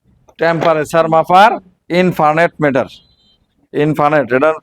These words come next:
চাপ দিলে দেখা যাবে যে কত দূর থেকে, প্রায় তুমি এখানে বসে আছো, ওই এসি থেকে কি পরিমাণ বাতাস আসছে, তুমি এখানে ঠান্ডা অনুভব করতে পারবা, এখানে লেখা উঠবে। আচ্ছা, তারপরে আসছে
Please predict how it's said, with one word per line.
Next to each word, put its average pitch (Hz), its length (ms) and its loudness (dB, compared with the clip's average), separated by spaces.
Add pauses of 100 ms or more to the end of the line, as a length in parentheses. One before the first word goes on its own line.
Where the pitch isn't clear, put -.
চাপ 165 160 0 (100)
দিলে 165 220 4
দেখা 147 220 2
যাবে 147 200 2 (600)
যে 139 120 4 (220)
কত 165 140 0 (120)
দূর 165 120 0 (100)
থেকে, 135 220 0 (680)
প্রায় 147 320 2 (460)
তুমি 135 160 2 (120)
এখানে 160 300 -2
বসে 170 260 0
আছো, 170 200 0 (180)
ওই 156 140 4
এসি 143 220 -8
থেকে 151 140 0 (220)
কি 156 80 2 (100)
পরিমাণ 165 360 0
বাতাস 156 320 0
আসছে, 175 260 -2 (520)
তুমি 139 160 -4 (100)
এখানে 156 240 -2 (180)
ঠান্ডা 151 340 0
অনুভব 147 300 0
করতে 135 220 -2
পারবা, 120 240 2
এখানে 135 240 -2
লেখা 127 220 -2
উঠবে। 107 200 -16 (3250)
আচ্ছা, 117 180 -2 (100)
তারপরে 151 380 2
আসছে 175 260 0